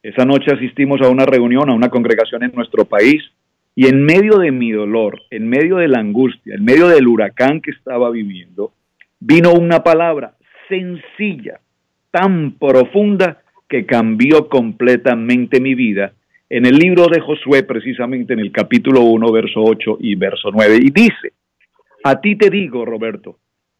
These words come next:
esta es una palabra personal, la Biblia es personal, el, el, la revelación es para mí, dice la palabra, "A ti te digo, Roberto, esfuérzate y sé valiente, no temas ni desmayes,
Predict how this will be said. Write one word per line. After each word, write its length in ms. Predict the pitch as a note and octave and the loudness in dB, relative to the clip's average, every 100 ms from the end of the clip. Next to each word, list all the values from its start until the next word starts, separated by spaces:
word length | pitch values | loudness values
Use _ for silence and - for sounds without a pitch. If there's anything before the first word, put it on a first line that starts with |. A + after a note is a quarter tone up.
| _ _ _ _ | _ _ _ _
esta 220 | C3 G#3 | -8 -8
es 80 | G3+ | -4
una 180 | G3 F#3+ | -4 0
palabra 420 | D3+ B2+ D3+ - | 0 2 -2 -6
personal, 960 | - E3 C#3 - C3 A#2 B2 D#3 C3+ G#2 | -6 -4 -4 -6 -4 -4 -6 -2 -2 -2
la 100 | C3 | -2
Biblia 360 | B2 D3 E3 E3+ | 2 2 4 2
es 120 | D#3 _ | 0 _
personal, 840 | D#3+ D#3 - C3 A#2 C3+ D3 A#2 - | -8 -8 -6 -8 -4 -2 0 -2 -6
el, 240 | C#3 A2+ A2 C3+ | -10 -6 -4 0
el, 160 | B2 C#3 | -2 0
la 100 | B2 | 2
revelación 500 | B2 A#2 A#2 C3+ D3 | 2 2 2 2 0
es 100 | D3+ _ _ _ | -2 _ _ _
para 220 | D3+ C3+ | 0 2
mí, 320 | C3 E3+ D#3+ - _ _ _ | 0 -4 -8 -14 _ _ _
dice 340 | B2+ B2+ C3+ | -4 -2 0
la 120 | C#3+ | 2
palabra, 480 | D3 E3+ D#3+ G#2 - _ _ _ _ | 2 2 2 -2 -10 _ _ _ _
"A 160 | A2+ G#2+ | -12 -8
ti 160 | A2+ G#2+ | -4 0
te 140 | A#2+ | 2
digo, 260 | B2 A#2+ B2 | 4 4 4
Roberto, 520 | B2 C#3 A2 G2 - _ - _ _ C3+ A#2+ | 2 0 -2 -8 -16 _ -20 _ _ -2 -2
esfuérzate 1000 | A#2+ - A#2+ C3 D3 C#3+ F#3 F3 - D3 | -2 -2 6 8 6 4 2 2 4 4
y 180 | A#2+ G#2+ - | 4 0 0
sé 160 | D3+ C3+ | 4 4
valiente, 1040 | A#2 C#3+ C#3+ C#3+ D#3 D3 A#2 G2+ - E2+ - _ - | 4 2 2 2 2 0 0 -2 -2 -4 -6 _ -4
no 480 | G#2+ B2 D#3+ D#3 | 2 6 6 4
temas 380 | - E3+ C#3+ A#2 A2 | 4 4 6 4 2
ni 180 | E3 | 2
desmayes, 840 | E3+ C3+ - A#2+ A#2 C3 B2 D3 | 4 4 4 -6 0 2 4 0